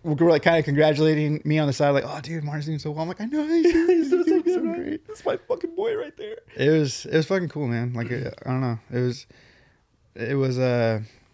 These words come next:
Speaker 1: it was, I don't know. It's just surreal. It was just surreal to see him, one, up there, and then to see, like, those little moments of, like,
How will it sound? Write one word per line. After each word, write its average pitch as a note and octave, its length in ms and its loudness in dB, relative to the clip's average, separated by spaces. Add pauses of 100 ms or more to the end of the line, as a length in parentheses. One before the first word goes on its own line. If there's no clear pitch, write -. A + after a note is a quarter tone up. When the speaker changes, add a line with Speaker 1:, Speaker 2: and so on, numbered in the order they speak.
(1160)
Speaker 1:
it C#3+ 100 4
was, D3 340 2
I C#3 60 -2
don't B2+ 100 0
know. A#2 60 0
It's B2+ 120 0
just C3+ 140 -6
surreal. B2 320 0
It D3+ 80 4
was D3 100 4
just D3+ 220 0
surreal C#3+ 380 4
to C3+ 120 -4
see C#3 280 0
him, B2+ 420 -2
one, D3 260 0
up A2 160 -2
there, A2 300 0 (420)
and C#3+ 180 2
then C#3+ 140 4
to C3 80 0
see, C#3+ 280 0
like, C3 280 0
those C#3+ 180 2
little D#3 220 4
moments C#3 460 2
of, A#2+ 180 -2
like, A#2+ 320 0